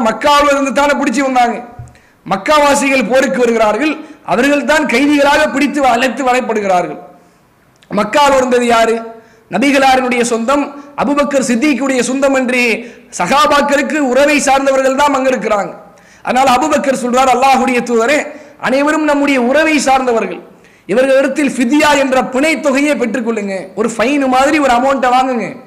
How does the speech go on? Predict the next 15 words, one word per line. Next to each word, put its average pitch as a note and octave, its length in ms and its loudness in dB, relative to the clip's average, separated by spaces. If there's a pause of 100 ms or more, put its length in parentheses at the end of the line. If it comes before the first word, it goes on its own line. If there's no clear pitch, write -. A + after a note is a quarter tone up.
(440)
வாங்கிக்கிட்டு A#3 1040 -2
அவர்களை C4+ 500 2
விடுதலை C#4 380 0
செய்து B3+ 280 -2
விடலாம்." F3+ 600 -2
இது B3+ 160 0
அபூபக்கர் C4 420 0
சித்திக் A#3 440 -4
அவங்க B3 240 -2
சொல்லக்கூடிய A#3+ 500 -2
கருத்து. F#3 340 -6 (920)
பிறகு A#3 640 0 (180)
உமரிடத்தில் C4+ 880 -2
கருத்து B3+ 360 -2
கேட்கப்படுகிறது. G#3+ 640 -2